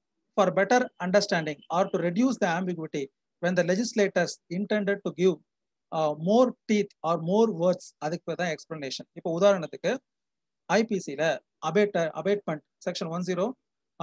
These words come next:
செவன், அஹ், ஒன் ஜீரோ எயிட்ல abator. அப்ப அந்த abator அப்படிங்கிற அந்த விஷயத்தை explain பண்ணும்போது ஒரு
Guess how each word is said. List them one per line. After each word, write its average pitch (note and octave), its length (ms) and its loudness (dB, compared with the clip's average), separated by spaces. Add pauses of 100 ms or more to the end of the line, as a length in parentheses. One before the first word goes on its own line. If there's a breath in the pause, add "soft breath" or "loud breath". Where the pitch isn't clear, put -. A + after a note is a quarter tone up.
(380)
செவன், D#3+ 260 -2 (320)
அஹ், F#3 300 2
ஒன் G3+ 200 2
ஜீரோ G#3 200 4
எயிட்ல E3+ 380 -2
abator. D#3 440 -2 (140)
அப்ப - 160 -14
அந்த D#3 220 0
abator G3 440 4 (300)
அப்படிங்கிற F3+ 420 0
அந்த D#3 120 2 (720)
விஷயத்தை F#3 340 0
explain G3 300 -2
பண்ணும்போது C#3 380 -4 (560 loud breath)
ஒரு G#3 140 4